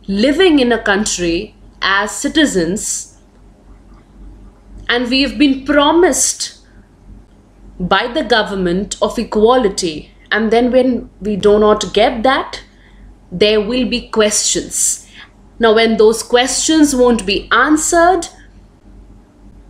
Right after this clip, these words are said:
there will be protests. Now, when those protests will be suppressed again, there will be retaliation.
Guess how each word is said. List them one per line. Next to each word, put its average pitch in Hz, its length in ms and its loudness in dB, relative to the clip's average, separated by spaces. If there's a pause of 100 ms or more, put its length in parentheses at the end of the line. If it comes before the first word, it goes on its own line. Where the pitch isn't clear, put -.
(1000)
there 214 260 0
will 220 180 2
be 214 100 -2
protests. - 1080 -4 (240)
Now, 233 140 2
when 240 260 0
those 247 280 2
protests 262 840 -2
will 262 280 0
be 254 100 2
suppressed 277 760 -2
again, 339 500 0 (600)
there 185 240 4
will 196 240 0
be 208 180 2
retaliation. 202 1080 -2